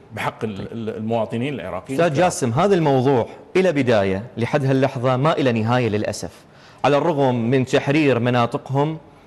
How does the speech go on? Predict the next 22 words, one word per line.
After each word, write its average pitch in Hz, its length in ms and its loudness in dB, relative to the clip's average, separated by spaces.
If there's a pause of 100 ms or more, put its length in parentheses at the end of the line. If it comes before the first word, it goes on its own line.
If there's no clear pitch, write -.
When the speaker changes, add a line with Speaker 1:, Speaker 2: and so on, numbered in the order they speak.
(100)
Speaker 2:
ما 117 140 2
يقارب 127 480 2 (120)
الخمس 117 380 -4
سنوات. 92 560 -6 (180)
Speaker 1:
نعم. - 100 -18 (220)
Speaker 2:
لماذا 139 560 4
لم 131 180 2
يعودوا 117 560 0
إلى 104 220 -2
مناطقهم 104 500 -6
لحد 117 260 -2
هذه 107 200 -2
اللحظة؟ 95 320 -6
الحمد 165 280 -2
لله 151 140 2
اليوم 143 240 2
الأمن 131 360 2
والأمان 120 560 0
مستتب 120 340 -2 (380)
في 165 140 0
جميع 165 340 2
أغطية 131 280 0